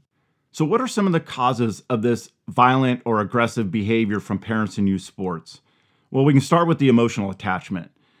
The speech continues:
There's a desire to protect their child from what they view as being unfair, or actions that they view as holding their kid back from what they deserve.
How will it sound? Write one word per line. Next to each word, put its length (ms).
There's 180
a 40
desire 540
to 160
protect 480
their 160
child 540
from 180
what 160
they 160
view 240
as 100
being 320
unfair, 640
or 200
actions 500
that 140
they 120
view 240
as 240
holding 460
their 160
kid 360
back 360
from 160
what 120
they 120
deserve. 520